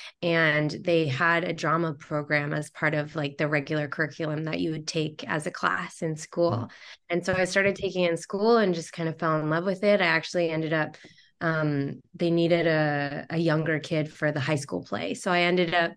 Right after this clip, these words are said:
Speaker 1: doing the high school play that year, and, like, I just had a blast with it. And then I started taking class, um, every Saturday outside of school. Um, and then my acting teacher happened to be an agent. So she started <laughs> sending
Speaker 2: Wow.
Speaker 1: me out for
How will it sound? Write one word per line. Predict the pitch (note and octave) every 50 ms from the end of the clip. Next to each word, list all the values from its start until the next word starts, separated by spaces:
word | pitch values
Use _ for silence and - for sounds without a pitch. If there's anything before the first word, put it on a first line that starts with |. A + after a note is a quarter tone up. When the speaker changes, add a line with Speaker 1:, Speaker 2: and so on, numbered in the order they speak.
| -
Speaker 1:
doing | - - E3+ E3+ D#3+ E3+ E3
the | E3+
high | C#3 D#3+ F3+ E3
school | - - - E3 D#3
play | - - E3 D#3+ D#3 D#3+ D#3+ D#3+ D#3 D#3+ D#3
that | E3 D#3+ D#3 - E3
year, | D#3+ E3 D#3+ D#3 D#3 D#3 D#3 D#3
and, | D3+ D3+ D3+
like, | D3 D3 C3+ C3 B2+
I | - E3
just | D#3+ E3+ E3
had | - D#3+ D#3+
a | D#3+
blast | D#3 D#3 D3+ D3+ D#3 D#3 -
with | - D#3+ D3 D3
it. | E3 D#3+ D#3
And | E3 D#3+ D#3+
then | D#3+ D#3+ D#3+ D#3+ D#3+ D#3+ - - - - - - - -
I | - E3
started | D#3+ - E3+ E3 E3 D#3+
taking | D#3+ - E3 D#3+ D#3+ E3+ E3
class, | D#3 - D#3+ D3+ D3+ D3+ D#3 D#3 D#3 - - - _ _ _ _ _ _ -
um, | - E3 D#3 D#3 D3+ D3+ D3 C#3+ D3 D3 D3 D3 -
every | - D#3+ D3+ D#3+ D#3 C#3+
Saturday | C3 D3+ C#3+ D#3 D#3 E3 E3 E3+ E3 D#3
outside | C#3+ C#3 D3+ C#3 - E3 D#3+ E3+ F3
of | F3 F3
school. | - - - - F3+ F3 F3 F3 F3 F3 F3 F3 F3 E3+ E3+ E3+ E3+ F3 F#3+ - _ _ -
Um, | D#3+ D3+ D3+ D3 D3 D3 D3+
and | - - D3+ D3+
then | D3+ D3 D3 D3
my | D3 D3 C#3+ D3 C#3+ C#3+
acting | D3 D3+ D3+ D3 - E3 D3+
teacher | C#3 D#3+ D3+ - E3+ D3+ C#3+
happened | C#3 C#3+ C#3 - E3+ E3 D3+
to | -
be | - D3+
an | D3 D3+
agent. | D3 C#3+ C#3+ C#3+ - D3 D3 D3+ - -
So | - - - D#3+ D3 D3 D3 C#3+
she | - - D#3+
started | - - - F3 F3 - - G#3+ F#3+ F#3+
<laughs> | -
sending | - E3 - - B2 F3
Speaker 2:
Wow. | E3
Speaker 1:
me | D#3+ E3
out | D#3+ D#3 - - - -
for | F3+ F3+